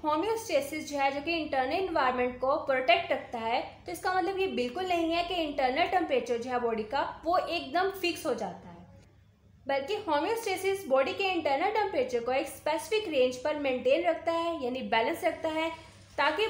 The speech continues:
body सही से function perform कर सके। तो एक एग्जांपल है, according to homeostasis does not mean to keep fixed internal environment।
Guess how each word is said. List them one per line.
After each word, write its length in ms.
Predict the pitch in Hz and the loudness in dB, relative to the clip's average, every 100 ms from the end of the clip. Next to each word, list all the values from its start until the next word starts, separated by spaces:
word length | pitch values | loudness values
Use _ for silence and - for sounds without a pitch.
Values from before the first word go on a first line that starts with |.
| 311 | 4
body 320 | 254 247 302 | 4 2 -2
सही 320 | - 339 370 381 | -4 -2 0 0
से 100 | 403 | 0
function 420 | 302 240 240 240 | 0 0 -2 -2
perform 460 | 226 233 262 466 - | -2 0 -2 -2 -4
कर 140 | 254 220 | -4 -4
सके। 360 | 202 - - - - - - - - - - - - - | -6 -12 -14 -20 -20 -20 -20 -20 -20 -20 -20 -20 -20 -8
तो 60 | |
एक 120 | 381 415 | -4 -2
एग्जांपल 640 | 427 262 262 269 392 427 | -2 2 2 2 0 -2
है, 200 | 392 370 381 370 | 2 0 0 -6
according 440 | - 277 285 359 381 | -4 0 2 0 -4
to 140 | 403 - | -4 0
homeostasis 760 | 277 294 392 - 392 403 381 | 0 0 -2 -2 -4 -2 0
does 220 | 269 277 | 2 2
not 400 | 247 262 311 330 311 | 0 0 0 -2 -6
mean 360 | 262 277 311 | -4 -2 -4
to 60 | 311 | -6
keep 280 | - 277 - - - | -8 -8 -8 -14 -6
fixed 340 | 349 392 - 370 | -2 -2 -4 -4
internal 540 | 339 269 233 240 453 - - | -2 0 0 0 -2 -6 -8
environment। 540 | 262 226 196 233 - | -4 -2 -2 -4 -14